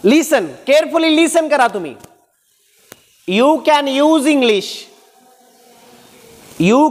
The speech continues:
can use English to express your thoughts and ideas in writing. Writing लिहिण्यामध्ये लिहायचं आहे तुम्हाला समजा, तर तुमच्या भावना express करण्यासाठी तुमच्या मनात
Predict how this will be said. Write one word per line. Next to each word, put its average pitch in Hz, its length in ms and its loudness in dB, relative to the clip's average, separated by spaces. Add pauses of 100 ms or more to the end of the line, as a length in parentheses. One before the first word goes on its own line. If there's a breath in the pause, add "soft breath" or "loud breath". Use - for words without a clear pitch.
can 277 160 0
use 277 360 2
English 269 560 0 (100)
to 247 100 -2
express 277 720 -2
your 262 200 0
thoughts 233 640 0
and 220 240 -8 (260)
ideas 220 880 0
in 233 360 -4 (1200)
writing. 139 360 -4 (680)
Writing 190 400 0
लिहिण्यामध्ये 170 560 0 (600)
लिहायचं 175 420 2
आहे 170 120 -2
तुम्हाला 127 280 -2 (180)
समजा, 127 320 -6 (460 loud breath)
तर 165 60 2
तुमच्या 170 600 0 (260)
भावना 165 480 -2
express 170 480 -4
करण्यासाठी 147 680 -4 (340 loud breath)
तुमच्या 196 240 0
मनात 190 280 0